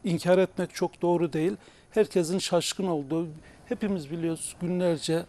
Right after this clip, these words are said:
evimizden çıkamadık. İş yerlerimizi açamadık. Özellikle, eee, Türkiye'de bu pandeminin geçen yıl iki bin yirmi yılının on bir Mart'ında ilk vaka çıkana kadar da biz sanki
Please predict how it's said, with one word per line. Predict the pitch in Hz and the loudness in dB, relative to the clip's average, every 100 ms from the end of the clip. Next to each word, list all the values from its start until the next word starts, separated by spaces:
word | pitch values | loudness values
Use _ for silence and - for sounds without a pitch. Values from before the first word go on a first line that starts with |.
| - - | -8 -2
evimizden | 175 165 160 160 170 | 0 2 2 0 0
çıkamadık. | - 160 151 160 147 - - - - - | -2 -4 -4 -6 -10 -12 -16 -20 -14 -6
İş | 180 - | -2 4
yerlerimizi | 185 175 170 165 165 165 | 4 6 4 2 0 0
açamadık. | 160 - 156 147 165 - - - - - | 0 -2 -4 -4 -6 -10 -20 -20 -20 -6
Özellikle, | 190 165 185 175 - 180 180 - - _ - _ - | -2 0 0 0 -4 -2 -2 -4 -12 _ -20 _ -6
eee, | 175 170 165 165 165 160 160 160 165 165 - _ - - - - | -2 0 0 -2 -2 -2 -4 -2 -2 -4 -6 _ -20 -20 -20 -14
Türkiye'de | - 196 147 190 175 175 156 | -4 -4 -2 0 2 2 0
bu | 175 180 - | 0 0 -2
pandeminin | - 165 170 160 170 175 165 - | -6 -2 -2 -2 -2 -2 -4 -4
geçen | 185 - 180 170 | -6 -2 -2 0
yıl | 170 156 - | 0 -2 -6
iki | - - 165 | -12 -8 -4
bin | 170 | -2
yirmi | 160 160 170 | -2 -2 -2
yılının | 160 165 160 | -2 -2 -4
on | 175 165 160 | 0 0 0
bir | 160 - - - _ _ - | -2 -4 -16 -20 _ _ -4
Mart'ında | 165 156 - 175 165 160 | -2 -2 -2 0 2 0
ilk | 233 165 - | -2 -6 -2
vaka | 165 - 170 160 | -2 0 0 -2
çıkana | - - 175 165 165 | -2 -4 -2 0 -2
kadar | 160 156 214 | -4 -2 0
da | 214 233 - - - - 214 | 0 -2 -6 -20 -20 -6 -2
biz | - | 0
sanki | - 202 180 196 | 4 4 8 8